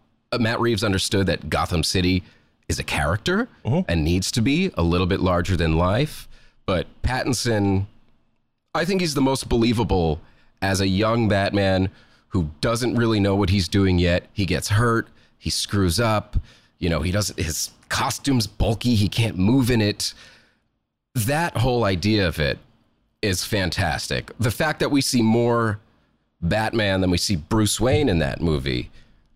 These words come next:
Speaker 1: really drives home the point that Bruce Wayne is dead, that he is a,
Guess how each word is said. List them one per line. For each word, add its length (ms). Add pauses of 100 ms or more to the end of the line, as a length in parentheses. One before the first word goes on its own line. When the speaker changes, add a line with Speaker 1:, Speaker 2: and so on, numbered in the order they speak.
(480)
Speaker 1:
really 360
drives 320
home 160
the 60
point 300
that 160
Bruce 260
Wayne 160
is 120
dead, 440 (560)
that 180
he 360
is 120
a, 220